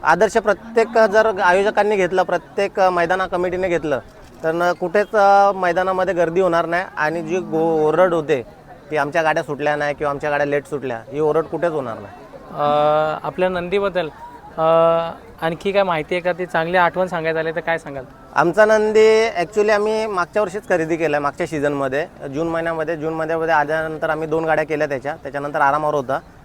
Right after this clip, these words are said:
Speaker 1: आणि आता सलग, अ, आम्ही तेरा गाड्या केल्यात, त्याच्यामधल्या फक्त आमची एकच गाडी धाग्यामध्ये गेली, बाकी आमची, अ, गाडी कंटिन्यू गुलालामध्येच आहे आमचा नंदी.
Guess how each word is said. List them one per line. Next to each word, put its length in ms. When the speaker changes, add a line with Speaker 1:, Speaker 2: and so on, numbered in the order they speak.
Speaker 1:
आणि 180
आता 240
सलग, 360
अ, 40
आम्ही 360
तेरा 200
गाड्या 180
केल्यात, 340
त्याच्यामधल्या 480
फक्त 200
आमची 220
एकच 180
गाडी 260
धाग्यामध्ये 420
गेली, 260
बाकी 360
आमची, 380
अ, 80
गाडी 220
कंटिन्यू 320
गुलालामध्येच 480
आहे 80
आमचा 200
नंदी. 220